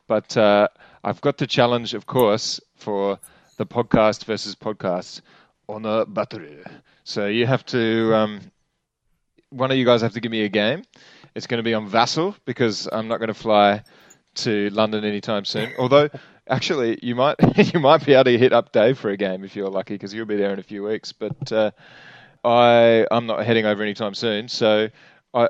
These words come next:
I gather neither of you boys know how to use Vassal. Is that true?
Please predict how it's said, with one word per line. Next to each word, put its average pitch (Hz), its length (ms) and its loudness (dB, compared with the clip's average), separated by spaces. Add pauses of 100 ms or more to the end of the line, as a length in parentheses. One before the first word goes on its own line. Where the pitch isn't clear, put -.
(120)
I 123 120 4
gather 131 420 6
neither 117 300 2
of 110 80 -2
you 110 100 -4
boys 110 300 -2
know 110 140 0
how 113 120 4
to 104 60 2
use 104 160 -2
Vassal. 127 420 -4
Is 131 100 -8
that 123 120 -6
true? 170 220 -8